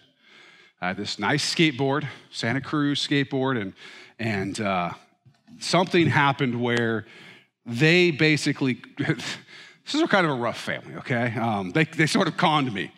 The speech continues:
They made me think that my skateboard had gotten stolen and that their older brother had gone and gotten it back for me, right? And I was like, "Oh, good, my skateboard has found what," they would never gotten stolen. They, they played me, right? 'Cause I'm dumb, weak. I told you about that already.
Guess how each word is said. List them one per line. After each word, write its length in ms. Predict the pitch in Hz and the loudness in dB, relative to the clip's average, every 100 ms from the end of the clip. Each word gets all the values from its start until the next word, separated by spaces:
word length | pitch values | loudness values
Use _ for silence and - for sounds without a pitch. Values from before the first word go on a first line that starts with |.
| - - - | -20 -18 -4
They 100 | 139 | 0
made 220 | 151 196 | 4 4
me 100 | 185 | 4
think 300 | 170 202 180 | 2 2 2
that 100 | 165 | 0
my 100 | 135 | -2
skateboard 340 | 135 190 175 165 | 0 2 2 2
had 100 | 143 | 0
gotten 140 | 131 | 0
stolen 560 | 117 190 180 143 127 113 - - | 0 2 2 2 0 -4 -8 -2
and 140 | 143 | 0
that 100 | 139 | 2
their 160 | 135 - | 0 0
older 220 | 165 151 | 0 2
brother 240 | 156 151 | 2 2
had 140 | 135 127 | 0 0
gone 160 | 131 | 0
and 100 | 123 | 2
gotten 220 | 127 120 | 0 0
it 80 | 120 | -2
back 280 | 117 98 - | -2 -2 -4
for 200 | - 67 | -12 -12
me, 140 | 67 _ 92 | -12 _ -4
right? 320 | 95 113 - _ _ - - - | -2 -2 -8 _ _ -20 -20 -8
And 120 | 123 120 | -2 -2
I 20 | |
was 100 | 110 | -2
like, 100 | 147 | 2
"Oh, 280 | 165 160 120 - | 4 2 0 -8
good, 260 | - 175 139 | -2 0 0
my 140 | 131 | -2
skateboard 440 | 123 156 135 131 117 | -2 -2 -2 -2 -4
has 140 | 107 | -6
found 240 | 131 127 | -6 -6
what," 140 | 113 - - | -6 -10 -6
they 140 | 151 | -4
would 120 | 139 | -2
never 180 | 120 101 | -2 -4
gotten 180 | 98 76 | -6 -8
stolen. 300 | - 62 - | -10 -12 -12
They, 220 | 104 101 101 - - - | -10 -10 -10 -20 -10 -4
they 80 | |
played 320 | 139 190 151 95 | 0 2 2 0
me, 140 | - | -10
right? 300 | 95 98 120 - - - - | -4 -4 -4 -10 -20 -20 -4
'Cause 140 | 151 | 0
I'm 100 | 196 | 0
dumb, 340 | 160 82 78 120 - - | 0 -2 -2 -10 -16 -8
weak. 340 | 127 131 - - | -2 -2 -4 -6
I 80 | 135 | -4
told 220 | 143 170 | -2 -2
you 40 | 113 | -2
about 140 | 87 | -6
that 100 | 95 | -6
already. 280 | 85 110 80 | -6 -8 -8